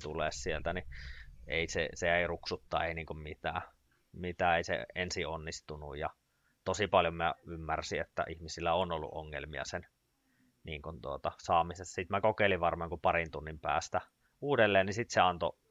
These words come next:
kyllä varaa sen, sen, ja Quarter ykköselle se lupasi. Mun mielestä se oli heti alusta lähtien tyyli, että se olisi, niinku, ykkös-, ykköskvarterille, tuota, ensi vuonna, milloin ne toimitukset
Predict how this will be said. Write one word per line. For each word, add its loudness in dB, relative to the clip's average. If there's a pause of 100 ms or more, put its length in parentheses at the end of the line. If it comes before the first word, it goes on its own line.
(260)
kyllä -2
varaa 2
sen, -6 (640)
sen, -2
ja -2 (1160)
Quarter 8
ykköselle -2
se -6
lupasi. -4
Mun -6
mielestä -2
se 0
oli 0
heti -2
alusta -2
lähtien -2
tyyli, -6
että -6
se -8
olisi, -10
niinku, -8
ykkös-, -10 (1080)
ykköskvarterille, 0 (140)
tuota, -2 (260)
ensi -8
vuonna, -4 (460)
milloin -6
ne -8
toimitukset -6